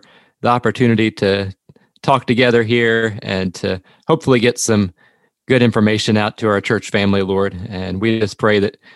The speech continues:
you would just, uh, lead us and guide us over these coming days and weeks as we look more into the journey of discipleship that you've called each of us to go on with you and to go on together. Lord, we pray that you would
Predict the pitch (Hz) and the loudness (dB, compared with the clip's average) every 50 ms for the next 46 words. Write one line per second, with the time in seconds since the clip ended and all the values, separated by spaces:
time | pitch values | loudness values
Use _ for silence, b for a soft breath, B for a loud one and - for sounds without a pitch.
0 | b b b b b b _ _ _ - 120 117 113 113 98 110 104 - - 101 | b b b b b b _ _ _ 0 2 2 2 2 2 0 -2 -2 -4 -6
1 | 110 104 95 95 - - - _ - - _ _ _ _ _ _ - 120 143 156 | -6 -6 -6 -8 -10 -12 -16 _ -20 -20 _ _ _ _ _ _ -4 0 2 4
2 | 147 143 127 - - 117 104 104 117 123 131 123 123 123 113 - - - - - | 4 4 2 0 -2 -4 -4 -2 -2 -2 0 0 0 0 -2 -2 -6 -10 -8 -4
3 | 107 107 101 92 101 95 101 98 - - 123 110 107 98 98 120 127 123 123 120 | -2 0 0 0 0 -2 -2 -4 -4 -2 -2 0 0 0 0 0 0 2 2 0
4 | 117 110 - - 90 98 101 110 110 - - - - 85 87 98 95 87 b b | -2 -2 -4 -6 -6 -4 -2 -2 -4 -4 -6 -12 -12 -8 -6 -6 -6 -6 b b
5 | b b b b b b b b _ _ _ _ _ _ _ - 117 120 113 - | b b b b b b b b _ _ _ _ _ _ _ -2 -2 -2 0 0
6 | 113 113 110 110 113 113 110 110 107 107 - - 110 107 104 98 90 101 95 107 | 2 2 4 4 2 2 0 -2 -2 -4 -4 -2 -2 -2 -2 -2 -4 -4 -4 -2
7 | 113 110 107 110 107 104 98 90 82 95 - - 104 98 92 - 104 90 - - | 0 0 0 0 0 -2 -2 -4 -6 -8 -6 -4 -4 -4 -2 -4 -6 -6 -4 -4
8 | 101 98 92 - - 92 - _ - - 101 - - - 120 110 101 - - 123 | -4 -4 -4 -6 -10 -12 -12 _ -10 -8 -8 -8 -4 -2 0 0 0 0 -2 -4
9 | 113 - 120 107 113 104 - - - - b b b b b b b b _ - | -2 0 0 2 2 0 -2 -6 -10 -12 b b b b b b b b _ -8
10 | - 104 98 95 92 87 117 117 117 117 113 107 104 107 107 104 - - 107 104 | -4 -4 -2 -2 0 0 2 4 4 4 2 2 0 0 -2 -2 -4 -4 -6 -4
11 | 101 98 95 90 - - 104 92 90 85 - 101 - 104 107 107 107 104 101 98 | -4 -6 -8 -12 -14 -14 -12 -10 -10 -10 -12 -8 -4 -2 0 2 2 2 0 0
12 | 101 85 98 95 95 95 95 92 90 87 - _ _ - 98 95 95 92 - - | -2 -2 -2 -2 0 -2 -2 -4 -4 -8 -14 _ _ -6 -6 -4 -4 -6 -6 -6
13 | 101 101 101 98 90 90 - - 107 98 95 - | -6 -6 -4 -6 -8 -8 -6 -4 -2 -2 -2 -4